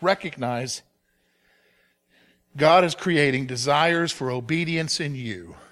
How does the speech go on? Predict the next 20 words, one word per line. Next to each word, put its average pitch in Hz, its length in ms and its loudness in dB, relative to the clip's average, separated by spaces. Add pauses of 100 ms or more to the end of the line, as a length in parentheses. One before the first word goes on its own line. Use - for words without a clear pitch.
(580)
and 123 160 -8
act 113 300 -8
on 98 180 -16
them. - 140 -20 (1700)
He's 269 140 -4
talking 269 340 4
to 226 100 -2
you. 214 220 -4 (880)
Listen, 226 340 0 (300)
I 190 140 4
have 202 240 0
been 202 160 4
around 185 340 4
a 127 60 0
long 170 340 2
time 190 380 0
now 131 420 0 (300)
to 170 120 -4
know 160 320 0
this. 110 420 -8